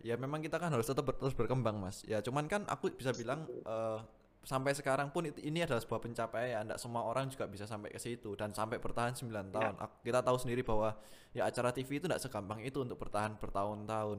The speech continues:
Speaker 1: gitu.
Speaker 2: Iya, benar. Benar, benar ya.
Speaker 1: Kayak gitu. Oke, nah, kalau misal ini, Mas, eh,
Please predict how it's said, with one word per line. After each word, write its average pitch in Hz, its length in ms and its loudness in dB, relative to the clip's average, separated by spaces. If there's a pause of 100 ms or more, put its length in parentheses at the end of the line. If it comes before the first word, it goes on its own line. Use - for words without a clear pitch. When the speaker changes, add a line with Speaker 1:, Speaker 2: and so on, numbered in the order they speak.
(100)
Speaker 1:
gitu. 92 240 -10 (480)
Speaker 2:
Iya, 120 240 4
benar. 107 400 4 (320)
Benar, 110 240 2
benar - 240 0
ya. - 180 -2 (540)
Speaker 1:
Kayak - 240 -18
gitu. 90 480 -10 (160)
Oke, 113 560 -4
nah, 117 240 0 (1400)
kalau 117 320 2
misal 131 320 0
ini, 131 160 0
Mas, 104 320 -8 (160)
eh, 98 360 -6